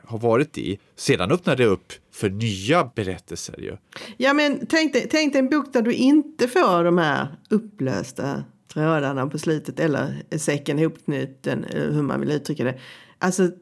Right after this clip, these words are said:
Speaker 2: den bara slutar på ett annat sätt. Jag tycker det är en sån berättelse måste också vara möjlig.
Speaker 1: Det påminner om hur man traditionellt har skrivit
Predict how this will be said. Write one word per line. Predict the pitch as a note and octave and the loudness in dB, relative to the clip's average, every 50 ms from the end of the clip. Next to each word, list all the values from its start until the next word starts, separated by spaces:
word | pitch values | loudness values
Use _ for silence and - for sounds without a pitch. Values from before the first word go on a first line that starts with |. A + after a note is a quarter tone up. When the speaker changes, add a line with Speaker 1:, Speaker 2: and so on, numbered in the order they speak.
| _ - | _ 0
Speaker 2:
den | G3 F#3+ F#3+ F3+ | 2 2 4 4
bara | F#3 F#3+ F#3 | 4 2 2
slutar | - - - - G#3 G3+ G3 G#3 G3+ - F#3 | 0 -2 -2 0 2 4 4 4 2 0 0
på | F3+ - | 0 0
ett | F#3 - | 0 0
annat | G3 G#3 A3 G#3+ F#3+ F3 D#3+ F#3 F#3+ - | 2 4 4 6 6 6 4 2 0 0
sätt. | - D#4 E3+ - D#3 - - - - - | 0 0 0 0 -4 -8 -12 -16 -16 -6
Jag | - G#3 G#3+ - - | -2 0 0 0 0
tycker | G3 F3+ E3 G#3 G#3+ | 0 0 2 2 2
det | A#3+ | 4
är | A3+ | 4
en | G3+ F3+ | 4 2
sån | - - G#3 F#3 E3+ E3+ | 2 2 2 2 2 2
berättelse | E3 F3+ G#3+ G#3+ G#3+ F3 E3 - E3 | 2 2 0 0 0 0 -2 0 0
måste | D#3+ D#3+ D#3+ - - - | 0 0 0 -4 -6 -6
också | - - - - - - - A#3+ | -6 -6 -6 -6 -6 -2 0 2
vara | G#3 F3 D#3+ | 4 4 4
möjlig. | D#3+ D#3 D#3+ E3 D#3+ C#3+ C3+ C3 B2+ C3 - | 4 4 4 2 2 2 0 -2 -2 -2 -2
Speaker 1:
Det | C3+ | 2
påminner | - A3 G#3+ F#3+ E3+ D3+ C#3 | 4 4 4 4 4 4 4
om | B2+ A2+ A2 G#2 - _ _ _ - | 4 4 2 -2 -10 _ _ _ -2
hur | C#3 D3 D3+ C#3+ | 2 4 4 4
man | C3+ C3 B2+ B2 | 4 2 0 0
traditionellt | - C#3 B2 B2 - C3 B2 A#2+ A#2 - - | 0 -2 0 0 0 2 2 2 0 0 0
har | B2+ B2 A2 A2+ - - | 0 2 2 2 0 -2
skrivit | - - - C3 A2+ A2 - - - - | -4 -2 0 0 0 0 -2 -6 -12 -6